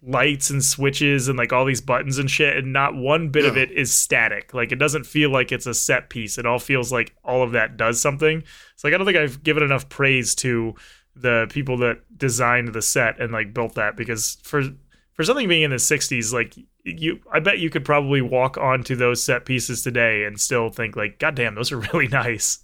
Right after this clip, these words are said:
Speaker 2: Yes, that's one of the things. That's one of my season, when I wrap up the season, we do a wrap, season wrap up, I'll talk about a lot.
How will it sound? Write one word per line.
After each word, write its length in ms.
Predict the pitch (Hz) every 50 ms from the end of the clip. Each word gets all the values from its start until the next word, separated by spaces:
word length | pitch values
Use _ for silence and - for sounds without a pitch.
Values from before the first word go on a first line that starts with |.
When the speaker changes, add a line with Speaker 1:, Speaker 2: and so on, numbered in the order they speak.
| -
Speaker 2:
Yes, 400 | _ - 127 120 113 107 101 -
that's 260 | - - 104 113 113 -
one 120 | 123 120
of 120 | 113 101
the 80 | 104 113
things. 200 | 107 107 104 -
That's 200 | - 101 113 -
one 100 | 123 120
of 40 | 117
my 160 | 110 104 101 101 101 -
season, 480 | - - - - 127 123 113 113 104 98 85 87 98
when 100 | 107 107
I 60 | 101
wrap 240 | 104 104 110 110 110
up 100 | 95 90
the 60 | 95
season, 340 | - 117 113 104 107 104 101
we 60 | 101
do 100 | 98 101
a 60 | 98
wrap, 180 | 98 98 - -
season 320 | - 117 110 98 90 101
wrap 160 | 101 98 95
up, 140 | 98 95 95
I'll 80 | 92 90
talk 240 | - 95 92 90
about 160 | 87 87 85 85
a 20 |
lot. 200 | 90 87 90 90